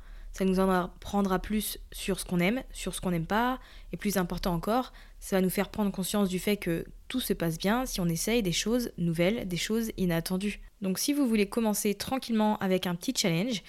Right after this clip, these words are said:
mais dites oui aux choses qui vous effraient, soyez à l'aise avec le fait d'être mal à l'aise.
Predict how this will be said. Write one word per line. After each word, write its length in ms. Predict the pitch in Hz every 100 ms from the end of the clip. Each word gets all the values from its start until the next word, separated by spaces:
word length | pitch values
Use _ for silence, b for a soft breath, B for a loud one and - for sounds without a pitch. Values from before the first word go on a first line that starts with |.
| B B B -
mais 80 | 170
dites 240 | 208 226
oui 180 | 247 262
aux 80 | 196
choses 360 | - 220 220 -
qui 140 | - 202
vous 160 | 185
effraient, 400 | 180 - 180 202
soyez 440 | 240 - 190 196 208
à 100 | 185
l'aise 300 | 175 180 226
avec 320 | 214 185 190 196
le 60 |
fait 180 | 180 220
d'être 300 | 208 202 -
mal 240 | - 175 196
à 80 | 185
l'aise. 360 | 165 160 160